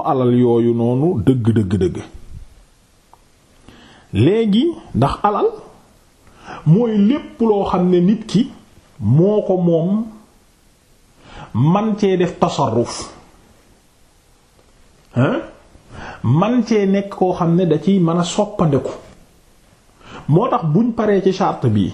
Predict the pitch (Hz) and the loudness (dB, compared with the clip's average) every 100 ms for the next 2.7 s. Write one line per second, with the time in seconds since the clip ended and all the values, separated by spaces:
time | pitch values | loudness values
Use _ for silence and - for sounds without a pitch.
0 | - 131 175 196 - 185 - 160 196 214 | -4 0 0 0 -4 -6 -2 0 0 0
1 | 208 185 170 165 - 143 110 - 180 175 | -4 -2 -2 -2 -2 0 0 0 0 0
2 | 220 - 190 202 165 165 | -2 0 -2 0 0 2